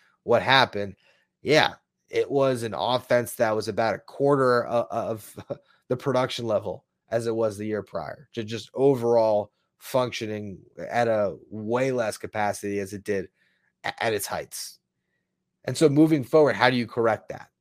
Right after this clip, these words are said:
A-, and that's not even accounting for guys like Brett Baty, I should also add in there, because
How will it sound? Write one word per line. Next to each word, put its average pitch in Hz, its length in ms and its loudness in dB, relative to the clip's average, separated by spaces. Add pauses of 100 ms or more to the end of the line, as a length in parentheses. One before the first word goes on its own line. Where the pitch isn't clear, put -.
(880)
A-, 117 180 -6
and 113 240 -8
that's 147 280 6
not 165 180 4
even 165 200 8
accounting 135 520 0
for 113 180 -4
guys 110 340 2
like 104 200 -4
Brett 107 220 0
Baty, 110 300 -2
I 95 60 0
should 95 220 -10
also 101 560 -4 (420)
add 113 240 -2
in 127 140 -4
there, 98 180 -4
because 98 400 -6